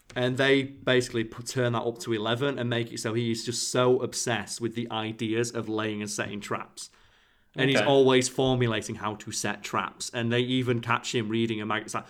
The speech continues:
Speaker 1: "Oh, it's a dirty magazine." And he's like, "No, I'm not doing anything." And they pull it out from under the bed and it's Traps Monthly. And it's, like, a box with a stick holding it up.
Speaker 2: Oh my God.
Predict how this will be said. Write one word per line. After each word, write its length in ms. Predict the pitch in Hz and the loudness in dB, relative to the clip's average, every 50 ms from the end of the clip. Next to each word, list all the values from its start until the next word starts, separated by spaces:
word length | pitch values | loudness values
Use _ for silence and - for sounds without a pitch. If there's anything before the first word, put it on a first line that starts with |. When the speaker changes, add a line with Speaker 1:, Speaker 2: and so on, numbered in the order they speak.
| - - - | -14 -4 0
Speaker 1:
"Oh, 80 | 143 | 0
it's 120 | 147 - 127 | 0 2 0
a 40 | 117 | 0
dirty 360 | 120 123 120 127 123 123 127 | 2 4 4 4 4 2 0
magazine." 500 | 113 113 113 120 98 113 131 135 117 101 87 80 | 0 0 -2 -2 2 2 2 2 2 -2 -6 -12
And 540 | - _ _ _ _ _ _ _ _ - - | -18 _ _ _ _ _ _ _ _ -8 -4
he's 100 | 120 131 | 0 2
like, 100 | 156 185 | 4 8
"No, 200 | 175 160 170 190 | 10 12 12 12
I'm 60 | 208 | 12
not 120 | 214 208 208 | 10 10 12
doing 220 | 196 185 170 156 | 12 12 12 10
anything." 520 | 147 143 135 - 131 127 143 175 170 - - _ _ _ _ _ _ - - | 6 2 2 2 2 2 2 2 0 -6 -12 _ _ _ _ _ _ -8 -2
And 140 | 135 135 135 | 0 2 2
they 120 | 135 127 | 2 2
pull 360 | 127 - - - - 147 135 | 0 -2 -12 -4 0 2 2
it 80 | 135 - | 4 4
out 200 | 123 127 113 113 | 2 2 0 0
from 80 | - 127 | -2 -2
under 140 | 123 117 117 | 0 0 0
the 100 | 117 117 | 0 0
bed 260 | 117 - 117 107 107 113 | 0 0 0 0 0 -2
and 100 | 185 - | -6 -6
it's 120 | - - | -6 -8
Traps 420 | - - - 117 107 - - - | -8 -2 0 0 0 0 -2 -6
Monthly. 500 | 120 110 113 117 113 - 143 143 147 156 151 - - _ _ _ - | -6 -4 -4 -6 -4 0 2 2 2 0 -2 -6 -20 _ _ _ -6
And 80 | 135 139 | -4 -2
it's, 100 | 139 127 151 | 0 2 4
like, 220 | 135 127 135 - | 6 6 6 6
a 120 | - 139 135 | 4 2 2
box 500 | 123 - 151 135 131 123 - - - - | 4 6 4 4 4 2 0 -2 -2 0
with 180 | 139 131 123 123 | 4 4 4 6
a 220 | 123 117 117 120 | 6 4 4 2
stick 400 | 120 - - - 143 127 113 - - | 2 0 0 4 4 4 4 4 2
holding 320 | 127 117 117 117 113 110 | 2 2 4 4 2 2
it 100 | 113 110 | 2 0
up. 260 | 110 101 98 - - - _ _ _ _ - 131 | -2 -2 -4 -6 -12 -20 _ _ _ _ -2 2
Speaker 2:
Oh 100 | 139 131 | 2 2
my 100 | 117 104 | 2 2
God. 320 | 98 107 101 95 95 98 | 2 2 4 4 4 2